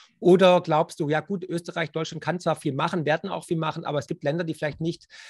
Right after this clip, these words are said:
ähm, sozusagen den Werf haben oder die, auch die, die, die finanziellen Mittel haben, wie vielleicht Portugal, Griechenland oder auch Italien, die sagen, „Ach komm, passt schon irgendwie“, ähm, die vielleicht nicht so, äh, preußisch korrekt arbeiten wie jetzt zum Beispiel die Deutschen.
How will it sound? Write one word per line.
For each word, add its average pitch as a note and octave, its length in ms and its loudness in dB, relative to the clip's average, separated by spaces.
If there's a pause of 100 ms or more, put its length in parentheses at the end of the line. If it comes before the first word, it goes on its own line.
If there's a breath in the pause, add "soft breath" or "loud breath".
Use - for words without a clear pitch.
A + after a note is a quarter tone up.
(220 loud breath)
ähm, D3+ 500 0 (200)
sozusagen D3+ 420 -2
den D3 160 0
Werf D#3 300 0
haben E3 260 0
oder D3 160 -2
die, D3 240 -6
auch - 100 -6
die, C#3+ 140 -6 (120)
die, C#3+ 280 -2
die C#3 80 -8
finanziellen C#3 480 -2
Mittel E3+ 260 0
haben, D3 200 0
wie C3+ 80 -4
vielleicht C3 200 -8
Portugal, E3+ 440 0
Griechenland D#3+ 520 -2
oder C#3 140 -4
auch - 80 -8
Italien, D#3 380 -2
die C#3 40 -6
sagen, C3+ 240 -2
„Ach C#3 140 -4
komm, D#3 240 -6
passt - 260 -4
schon D#3 200 0
irgendwie“, C#3 580 -2 (380 loud breath)
ähm, D3 320 4
die D3+ 100 -4
vielleicht D#3 200 -4
nicht D#3+ 140 -8
so, D3 360 2 (240)
äh, C#3+ 140 -6
preußisch E3 680 0
korrekt - 380 -4
arbeiten D3 460 -2
wie C#3+ 40 -4
jetzt - 160 -10
zum D3+ 80 -8
Beispiel C#3+ 220 -6
die B2 60 -6
Deutschen. C#3+ 520 2